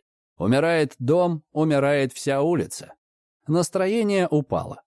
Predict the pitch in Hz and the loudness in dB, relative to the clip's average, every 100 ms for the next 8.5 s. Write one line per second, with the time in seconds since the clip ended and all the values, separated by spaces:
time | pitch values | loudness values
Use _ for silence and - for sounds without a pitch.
0 | _ _ 95 98 - - 170 175 160 127 | _ _ -4 -4 -4 -4 0 2 2 2
1 | 113 143 113 107 110 123 - 139 135 110 | 4 2 2 2 2 0 0 0 0 0
2 | 117 113 107 139 131 123 113 117 110 131 | 0 0 -2 -2 2 2 2 0 -2 0
3 | 127 113 95 101 104 110 107 104 104 104 | 0 0 0 2 2 2 2 2 2 2
4 | 110 101 107 101 104 107 156 160 - 85 | 0 0 0 0 0 -2 -2 -2 -2 -10
5 | - _ _ 175 170 - - 139 - 165 | -16 _ _ -2 0 -4 -4 -4 0 -2
6 | 208 240 202 175 175 - 208 175 143 120 | 0 0 -2 -2 -4 0 0 2 2 4
7 | 139 127 110 92 120 107 87 - 107 110 | 2 2 0 0 2 2 0 -2 0 2
8 | 110 123 135 - | 2 2 -2 -8